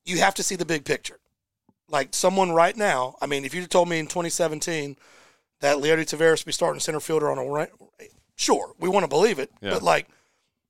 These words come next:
Speaker 1: okay, you know, we weren't a Yankees organization or the Dodgers.
Speaker 2: Yeah.
Speaker 1: We were a team, uh, organization that never been to that level
Speaker 2: Mm-hmm.
Speaker 1: or won. They've been there, but not won it.
Speaker 2: Yeah.
Speaker 1: Um, and, and, and you've got to come and see it. You know, your Evan Carters of the world,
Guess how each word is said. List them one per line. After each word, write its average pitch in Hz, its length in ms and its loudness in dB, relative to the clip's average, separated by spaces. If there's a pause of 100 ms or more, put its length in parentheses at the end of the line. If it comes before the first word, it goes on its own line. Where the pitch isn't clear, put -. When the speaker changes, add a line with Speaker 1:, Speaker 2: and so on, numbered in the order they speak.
(360)
Speaker 1:
okay, 123 280 -4 (260)
you 151 80 -10
know, 143 100 4
we 151 100 -2
weren't 175 200 4
a 151 40 2
Yankees 147 360 0
organization 135 600 -4
or 127 80 -6
the 131 80 -4
Dodgers. 147 580 0 (200)
Speaker 2:
Yeah. 95 120 -6
Speaker 1:
We 190 100 2
were 185 100 4
a 160 60 2
team, 185 320 0
uh, 156 280 0
organization 170 460 0
that 165 40 0
never 165 280 0 (220)
been 196 160 0
to 165 80 0
that 139 160 0
level 113 340 -4 (200)
Speaker 2:
Mm-hmm. 90 100 -6
Speaker 1:
or 160 60 2
won. 185 280 6
They've 170 100 0
been 185 180 4
there, 135 120 2
but 156 100 -4
not 160 220 2
won 151 240 0
it. 80 100 -14 (180)
Speaker 2:
Yeah. 92 160 -10 (140)
Speaker 1:
Um, 135 400 -2 (840)
and, 147 200 -6
and, 156 300 -4
and 147 300 -2 (480)
you've 160 160 -12
got 170 200 2
to 160 80 -10
come 160 480 2 (440)
and 143 140 -6
see 277 180 -2
it. 214 220 -2
You 165 100 -8
know, 143 240 -2
your 151 140 -2
Evan 160 180 0
Carters 208 320 2
of 143 40 -10
the 147 60 -4
world, 147 260 -2